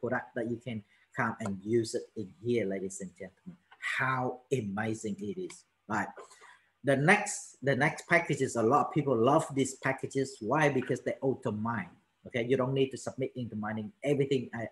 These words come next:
automatically do it for you, right? So the starter blockchain will cost hundred,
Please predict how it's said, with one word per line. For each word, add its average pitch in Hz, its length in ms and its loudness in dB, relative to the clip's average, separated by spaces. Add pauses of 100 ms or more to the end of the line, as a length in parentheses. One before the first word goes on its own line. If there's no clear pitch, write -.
automatically 120 760 0 (120)
do 123 180 4
it - 60 -4 (120)
for 104 160 -2
you, 87 160 -8 (420)
right? 131 200 2 (280)
So 143 220 4
the 135 220 2
starter 196 420 8 (100)
blockchain 208 640 4 (280)
will 147 300 6
cost - 580 2 (180)
hundred, 196 580 8